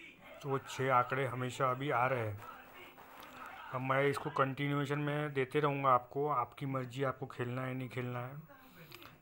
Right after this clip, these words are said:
channel को हमारे subscribe करें ताकि आपको रोज़ नए नए updates मिलते रहे। तो कल्याण के लिए आज मैं special देने वाला हूँ और बाकी के लिए, बाकी markets के लिए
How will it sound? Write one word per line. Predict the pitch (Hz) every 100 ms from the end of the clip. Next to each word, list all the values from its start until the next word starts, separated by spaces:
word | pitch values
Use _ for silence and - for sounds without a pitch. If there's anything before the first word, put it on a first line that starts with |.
| -
channel | 131 123 135
को | 131
हमारे | 131 131 135
subscribe | 131 120 - 135 135
करें | - 139 143 - - -
ताकि | 127 - 135 135 135 285 - - - - - _ - - 220
आपको | 131 123 - 139 143 - - - - - - -
रोज़ | 151 143 147
नए | 139 131
नए | 131 135
updates | 127 135 135 143
मिलते | 131 123
रहे। | 123 104 104 - - - - - - - - - - - -
तो | - -
कल्याण | 135 123 135 143
के | 139
लिए | 139
आज | 135
मैं | 139 127
special | - 131 143 139
देने | 135 135
वाला | 135 131
हूँ | 127 143
और | 147
बाकी | 127 120 -
के | 123 139
लिए, | 135 139 143 - - - - - - -
बाकी | 131 127 143
markets | 135 127 143 123
के | -
लिए | 135 139